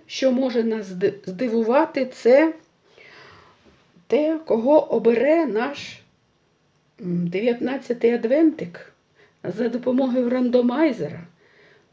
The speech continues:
Бо у нас уже були дублі, і, можливо, Оленка Буганова так зачарувала рандомайзер, що він обере її вже втретє.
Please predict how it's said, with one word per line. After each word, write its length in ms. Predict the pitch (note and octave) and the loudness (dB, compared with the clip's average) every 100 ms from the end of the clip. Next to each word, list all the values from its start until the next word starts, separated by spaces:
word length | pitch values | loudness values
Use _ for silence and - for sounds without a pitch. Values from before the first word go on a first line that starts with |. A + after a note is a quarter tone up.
| - | -14
Бо 200 | F#3 A#3 | -6 -4
у 200 | A#3+ A#3+ | -2 0
нас 320 | B3+ C4 A#3+ | 0 -2 -2
уже 240 | A3 G#3+ G#3+ | -4 0 0
були 300 | A#3 A3+ G#3 | 2 0 0
дублі, 600 | F3 G#3+ F3+ G3 C#4 - _ _ _ _ _ _ _ _ _ _ _ _ | 0 0 0 0 -2 -4 _ _ _ _ _ _ _ _ _ _ _ _
і, 180 | - A3+ | -10 -6
можливо, 760 | A#3 A3 G3+ A3 C4 C4+ C#4 C#4 A#3 | -4 -6 -6 -6 -4 0 0 0 0
Оленка 460 | A3+ B3 C4 B3 A3+ | 0 0 -2 -4 -4
Буганова 600 | A3 A3 A#3+ C4 A#3+ G#3+ | -2 -4 -2 -2 0 0
так 280 | G#3+ A#3 | 0 0
зачарувала 920 | G#3+ A3 - G#3+ G#3 G#3+ A#3+ A#3+ A3+ G#3+ - _ _ _ _ _ _ _ _ _ - | 0 -4 -2 -4 -2 -2 2 2 0 -4 -16 _ _ _ _ _ _ _ _ _ -8
рандомайзер, 920 | A#3 A#3+ A#3 A#3 B3+ C4+ A#3 B3 A#3 | -2 0 0 0 0 -2 -2 -4 -4
що 180 | - G#3 | -4 -4
він 240 | A#3 B3 | -2 -2
обере 360 | A#3 A3 A3+ B3 | 0 -2 -2 -2
її 520 | A#3+ A3 A3+ A#3+ A#3+ - _ - | -4 -6 -6 -6 -8 -16 _ -16
вже 240 | F#3 G#3+ | -8 -8
втретє. 640 | G#3+ - B3 G4+ A4 - | -8 -6 -2 0 -2 -6